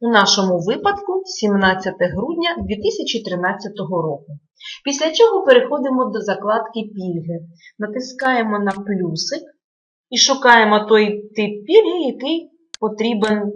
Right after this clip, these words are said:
нам. Кількість пільговиків — один,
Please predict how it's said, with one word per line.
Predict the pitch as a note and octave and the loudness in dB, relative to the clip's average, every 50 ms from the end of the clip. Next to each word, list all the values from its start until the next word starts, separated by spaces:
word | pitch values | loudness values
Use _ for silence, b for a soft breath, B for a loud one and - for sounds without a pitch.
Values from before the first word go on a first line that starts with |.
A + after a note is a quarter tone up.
| - - | -8 -8
нам. | F#3 F#3 F3+ E3+ D3+ D3+ D#3 D#3 - b b b b b b b - | -4 -2 0 2 2 0 -2 -6 -10 b b b b b b b -8
Кількість | - C4 B3+ B3+ A#3+ - - | -6 -4 -4 -4 -6 -6 -6
пільговиків — | - A#3 A3 A#3+ A3+ A3+ A3+ - A3 A3 G#3+ - - | -4 -2 0 2 0 0 -2 -4 -8 -8 -10 -8 -6
один, | G3+ F#3+ F3 D#3+ D#3+ - F#3+ F3+ F3 G3 A3+ C#4 | -4 -4 -4 -4 -4 -4 -4 -4 -4 -4 -6 -8